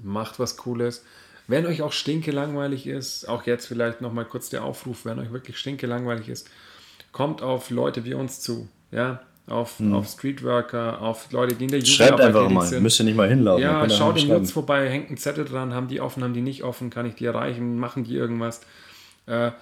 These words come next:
Speaker 1: checkt einfach mal vorbei, wenn euch da auch langweilig ist, kommt mit uns ins Gespräch, beziehungsweise vielleicht kommen wir ja eh auch mit euch ins Gespräch und, und sagt, wenn ihr irgendwas machen wollt, oft, oft sind das, oft hat man dann irgendwas im Hintergrund und kann irgendwas anbieten, irgendwas machen, ähm,
Speaker 2: Genau.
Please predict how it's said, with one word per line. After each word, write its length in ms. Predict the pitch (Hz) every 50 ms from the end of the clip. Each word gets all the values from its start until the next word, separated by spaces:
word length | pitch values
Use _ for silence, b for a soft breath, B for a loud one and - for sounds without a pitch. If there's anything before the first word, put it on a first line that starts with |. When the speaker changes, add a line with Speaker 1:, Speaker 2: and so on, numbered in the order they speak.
| B B B B -
Speaker 1:
checkt 220 | - 147 147 -
einfach 180 | 147 143 139 143
mal 120 | 147 139
vorbei, 240 | 131 127 123 135 143 151
wenn 80 | 147 143
euch 120 | 135 127
da 120 | - 139 143
auch 140 | 131 110 117
langweilig 540 | 117 120 135 147 147 139 131 131 127 -
ist, 200 | 139 131 - - b b b b b b
kommt 220 | - - 135 - -
mit 100 | - 131
uns 160 | 131 131 127
ins 160 | 135 131 -
Gespräch, 540 | - 123 - - - 117 127 151 147 131 -
beziehungsweise 360 | - 120 - 135 131 117 113 104
vielleicht 200 | 113 110 - -
kommen 360 | - 117 117 117 117 110 101
wir 220 | 101 110 127 156
ja 240 | 151 135 127 127 -
eh 160 | 127 127 143
auch 240 | 139 143 139 - -
mit 140 | 123 120 127
euch 160 | 127 131 107
ins 160 | 120 120 -
Gespräch 480 | - 123 120 - - 123 123 123 - - b b b b b b b b b b
und, 220 | 120 117 120 123
und 160 | 127 123 113 -
sagt, 240 | - 135 131 - -
wenn 100 | 143 143
ihr 80 | 143
irgendwas 260 | 139 139 131 120 -
machen 260 | 127 131 127 143 143 135
wollt, 300 | 131 131 131 127 120 -
oft, 360 | 131 123 - - - - -
oft 220 | 117 113 - -
sind 180 | - - 135 131
das, 300 | 123 - - - - -
oft 260 | - 113 - - -
hat 120 | 123 -
man 100 | 131 131
dann 100 | 131 131
irgendwas 280 | 135 135 135 127 123 -
im 100 | 123 120
Hintergrund 540 | 110 113 123 123 127 120 - 120 117 113 117
und 240 | 120 110 107 - -
kann 320 | - 110 107 110 110 110 113
irgendwas 340 | 113 113 113 113 110 - -
anbieten, 380 | 113 110 110 110 113 - 113
irgendwas 300 | 110 110 110 110 107 -
machen, 260 | 113 107 104 113 107 107 b b b b b b b b b b b
ähm, 360 | 127 110 104 104 104 101 104 107
Speaker 2:
Genau. 240 | 101 95 87 87